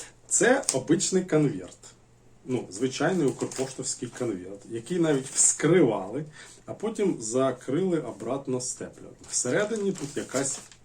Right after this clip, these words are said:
папірець. Ну, тобто він от майже прозорий. І тут ось тут такий папірець. Я прямо в шоці.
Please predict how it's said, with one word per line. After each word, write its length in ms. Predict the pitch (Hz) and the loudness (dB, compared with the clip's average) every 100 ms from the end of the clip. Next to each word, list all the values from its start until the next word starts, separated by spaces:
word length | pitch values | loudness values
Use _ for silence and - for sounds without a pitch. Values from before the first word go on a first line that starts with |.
| - | -6
папірець. 680 | 123 120 131 110 - - - - | -6 0 2 2 -4 -12 -14 -8
Ну, 120 | 117 | -8
тобто 260 | 107 - 107 | -8 -8 -4
він 140 | 120 | -4
от 100 | 104 - - | -4 -10 -6
майже 300 | 120 110 101 | -4 -4 -8
прозорий. 760 | - 131 139 110 107 95 165 196 - - - - - | -2 2 2 2 -2 -4 -6 -8 -18 -20 -20 -20 -8
І 100 | 131 | -4
тут 200 | 131 190 - - | 2 2 2 4
ось 300 | 143 131 - | 6 6 0
тут 240 | 175 - | -4 -2
такий 280 | 123 - 139 | -4 -2 -4
папірець. 680 | 127 107 98 - - - - - - - - - - - 113 95 95 | -4 -6 -8 -10 -12 -12 -14 -20 -20 -20 -20 -20 -18 -12 -10 -10 -6
Я 220 | 107 143 240 | 2 4 4
прямо 540 | - 156 190 190 190 | 4 4 6 6 6
в 100 | 190 | 4
шоці. 600 | - - 165 107 - - | -2 2 4 2 -2 -8